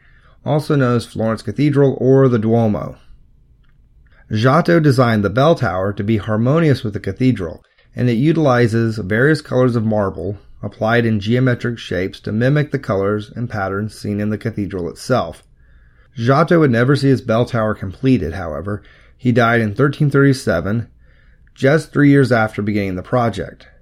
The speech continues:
Unfortunately, only the ground floor had been completed at that point. The project would then be headed by Andrea Pisano,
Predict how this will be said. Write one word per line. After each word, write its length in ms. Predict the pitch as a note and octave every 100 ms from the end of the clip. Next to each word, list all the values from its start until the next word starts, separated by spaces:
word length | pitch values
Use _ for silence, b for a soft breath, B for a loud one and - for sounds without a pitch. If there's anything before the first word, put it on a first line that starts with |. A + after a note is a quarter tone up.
| -
Unfortunately, 540 | B2+ D#3 F3+ - B2
only 240 | F#2+ C3+ C#3+
the 100 | C3
ground 460 | A2 B2+ C3+ C3
floor 240 | G#2+ G#2 G2
had 180 | G2+
been 140 | G2 F#2+
completed 500 | G2 - D3+ B2+ F#2+
at 120 | F2
that 200 | E2+ D#2
point. 460 | - D#2 - - - _ _ _ _ _ _ -
The 80 | -
project 420 | A#2+ C3+ C3+ A#2+
would 160 | A2
then 180 | G#2+ C3+
be 140 | D3 C#3
headed 340 | A#2 A2+ A#2+
by 160 | G#2+ F2
Andrea 540 | G2 G2 A2 B2 C3
Pisano, 720 | B2+ A2+ G#2+ A2+ G2 C#2+ D#2